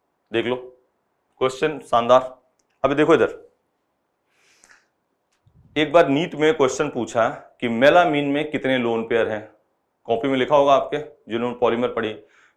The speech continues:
कॉपी में लिखा हुआ है कि मेलामीन में छह लोन पेयर। जेईई मेन में इस साल वही क्वेश्चन रिपीट कर दिया, ठीक है ना। उन्होंने एडवांस से पूछा था पहले, रुक जाओ, हाँ, एडवांस में, आईआईटी एडवांस में पहले पूछा था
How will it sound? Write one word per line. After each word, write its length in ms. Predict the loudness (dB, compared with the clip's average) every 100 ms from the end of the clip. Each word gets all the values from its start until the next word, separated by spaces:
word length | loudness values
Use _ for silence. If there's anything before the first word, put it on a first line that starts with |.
| _ -2
कॉपी 220 | -2 0
में 80 | -2
लिखा 200 | 0 2
हुआ 200 | 4 2
है 280 | -2 -14 _
कि 60 | -4
मेलामीन 360 | 2 2 2
में 120 | 0 -2
छह 160 | 0
लोन 220 | 0 0 -4
पेयर। 320 | -2 -4 -6 -14
जेईई 300 | 4 4 4
मेन 140 | 0
में 140 | 0
इस 160 | -2 0
साल 220 | 0 0 -2
वही 160 | -6
क्वेश्चन 340 | -4 -8 -6 -10
रिपीट 280 | -8 -8
कर 140 | -4 -4
दिया, 220 | -4 -6 -8 -20 _ _ _ _ _ -8
ठीक 100 | 0
है 60 |
ना। 220 | 0 0 -12 _ _ -8
उन्होंने 260 | -6 -4 2
एडवांस 320 | 6 8 8
से 60 | 6
पूछा 240 | -2 2
था 80 | 2
पहले, 220 | 2 -2
रुक 260 | -4 -12 -2
जाओ, 180 | 0 2
हाँ, 340 | 0 -4 -10 2
एडवांस 400 | 4 6 4 4
में, 60 | 0
आईआईटी 180 | 2
एडवांस 320 | 2 2 0 -2
में 80 |
पहले 160 | -2 -2
पूछा 300 | -2 -4 -2
था 180 | 2 0